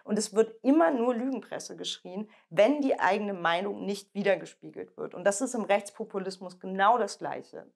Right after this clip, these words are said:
Ähm, also das, äh, finde ich auch immer wichtig für die eigene, also, oder beziehungsweise für die Arbeit von Journalisten, dass denen, die sich das auch noch mal klar machen. Ähm,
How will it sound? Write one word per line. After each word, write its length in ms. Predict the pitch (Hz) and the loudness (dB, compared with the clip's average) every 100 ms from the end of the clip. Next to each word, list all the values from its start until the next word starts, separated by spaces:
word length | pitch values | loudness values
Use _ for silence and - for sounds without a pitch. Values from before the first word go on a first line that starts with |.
| - - - - | -20 -20 -20 -2
Ähm, 360 | - 190 202 208 | 4 6 6 2
also 240 | - 185 | 0 0
das, 300 | 196 214 - | 0 -2 -4
äh, 280 | - 190 196 | 2 6 6
finde 260 | 190 226 220 | 4 -2 -2
ich 100 | 214 | 0
auch 120 | 220 | 0
immer 220 | 202 190 | 0 -2
wichtig 340 | 202 - 202 - | -4 -8 -10 -8
für 120 | 185 | -4
die 160 | 185 | 0
eigene, 560 | - 196 196 190 180 - | 2 2 2 2 2 0
also, 220 | - 185 185 | -6 -4 0
oder 160 | 180 | 2
beziehungsweise 480 | 180 185 185 190 190 | 0 -2 -8 -8 -8
für 160 | - 196 | -10 -8
die 160 | 180 | 0
Arbeit 300 | - 190 196 | 2 4 0
von 140 | 196 175 | -2 -4
Journalisten, 600 | 185 190 185 202 - 180 | -2 -2 -6 -8 -8 -10
dass 220 | 175 - | -10 -6
denen, 480 | 202 208 190 165 165 | -4 -2 -4 -10 -8
die 160 | 208 | -6
sich 200 | 185 196 | -6 -10
das 140 | - - | -8 0
auch 180 | - | 0
noch 180 | 196 180 | 0 -8
mal 120 | 180 | -8
klar 320 | - - 156 - | -10 -6 -4 -4
machen. 380 | 151 - - _ - - - _ _ | -8 -14 -20 _ -20 -20 -20 _ _
Ähm, 560 | - 185 190 202 208 - | 2 6 6 2 -2 -8